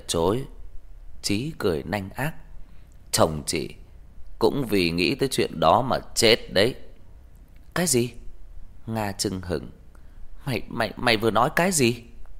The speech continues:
"Đúng, là tôi. Chị có cần tôi lặp lại hay không?" Chí vẫn không ngừng tiến về phía Nga.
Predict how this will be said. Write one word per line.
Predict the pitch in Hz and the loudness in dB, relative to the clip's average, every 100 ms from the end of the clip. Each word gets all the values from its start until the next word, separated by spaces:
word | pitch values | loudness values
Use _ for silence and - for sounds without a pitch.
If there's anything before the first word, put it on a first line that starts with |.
| - - - - - - - | -10 -10 -10 -10 -14 -18 -2
"Đúng, | 87 85 117 - - - - | 0 0 -2 -12 -18 -20 -8
là | 78 80 76 - | 4 6 6 6
tôi. | 87 95 92 - - - - - | 6 8 6 -2 -12 -12 -14 -8
Chị | - - | 0 2
có | 131 | 2
cần | 131 98 82 | 4 4 6
tôi | 107 | 6
lặp | 98 - - | 6 4 4
lại | 87 87 - | 6 6 4
hay | 98 | -2
không?" | 92 - 92 95 - - - - - - - - | 0 4 4 2 -10 -18 -18 -18 -18 -18 -18 -6
Chí | - 101 131 147 | -2 -2 -4 -4
vẫn | - | -4
không | - 123 113 | 0 0 0
ngừng | 90 73 65 - | 0 -2 -4 0
tiến | 87 147 | 0 0
về | 135 71 | -4 -4
phía | - 107 | -2 -2
Nga. | 98 90 | -2 -4